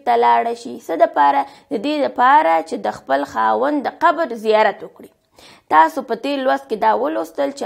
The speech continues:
عبدالله د محمد صلی الله علیه وسلم پلار په یثرب کې یا په مدینه کې وفات شو، هملته دفن شو.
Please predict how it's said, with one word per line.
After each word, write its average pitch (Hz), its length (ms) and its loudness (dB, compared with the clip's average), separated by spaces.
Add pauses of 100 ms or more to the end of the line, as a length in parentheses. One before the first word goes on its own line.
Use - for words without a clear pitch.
عبدالله 226 580 -2
د 226 80 -10
محمد 226 420 -10
صلی 214 240 -6
الله 233 260 -2
علیه 240 240 -6
وسلم 208 360 -10 (100)
پلار 233 320 0 (400)
په 247 60 -8
یثرب 226 460 -6 (140)
کې 359 140 -2 (760)
یا 247 160 6
په 233 140 -6
مدینه 226 420 0
کې 254 100 -8
وفات 285 460 0
شو، 311 120 -10
هملته 233 560 -8
دفن 202 340 -4
شو. - 120 -18